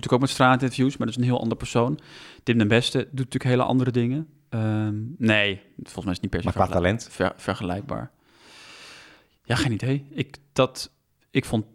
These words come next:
Speaker 1: Tim altijd wel echt een heel erg, heel erg groot talent. En Bram doet denk ik iets anders. Bram is ook wat jonger, dus daardoor weet ik niet of ik helemaal de doelgroep ben. Maar goed,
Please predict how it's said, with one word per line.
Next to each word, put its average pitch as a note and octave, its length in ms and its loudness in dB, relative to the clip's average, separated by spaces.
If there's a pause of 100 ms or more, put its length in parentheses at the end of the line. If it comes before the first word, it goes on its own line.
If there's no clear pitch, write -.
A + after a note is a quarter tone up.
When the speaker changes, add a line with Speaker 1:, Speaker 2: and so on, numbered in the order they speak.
Speaker 1:
Tim C#3 260 6
altijd A2 300 -4
wel A2 460 2 (800)
echt - 160 -2
een B2 100 4
heel C3+ 400 6
erg, G#2 300 2
heel A#2+ 380 4
erg G#2 240 2
groot G#2+ 260 0
talent. G2+ 280 -2
En A2+ 140 0
Bram A#2+ 320 2
doet B2 140 0
denk A#2+ 180 4
ik A2+ 80 -8
iets - 100 -6
anders. A#2+ 200 2
Bram A#2 160 4
is A#2 100 -4
ook - 60 -10
wat A#2 120 -2
jonger, A#2+ 320 6
dus G#2+ 140 -6
daardoor A2+ 260 4
weet A2 100 6
ik A2+ 80 2
niet A2+ 80 -4
of A2 60 -10
ik - 80 -6
helemaal G#2+ 200 -2
de G2+ 60 -4
doelgroep A#2+ 300 -6
ben. B2+ 140 -4
Maar A#2 100 -2
goed, A2+ 160 -2